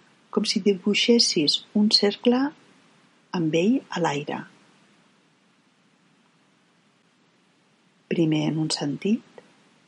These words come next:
i després en l'altre. De dreta a esquerra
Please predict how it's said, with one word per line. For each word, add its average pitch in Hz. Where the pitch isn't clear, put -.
i -
després 247
en 220
l'altre. 151
De 147
dreta 156
a -
esquerra 190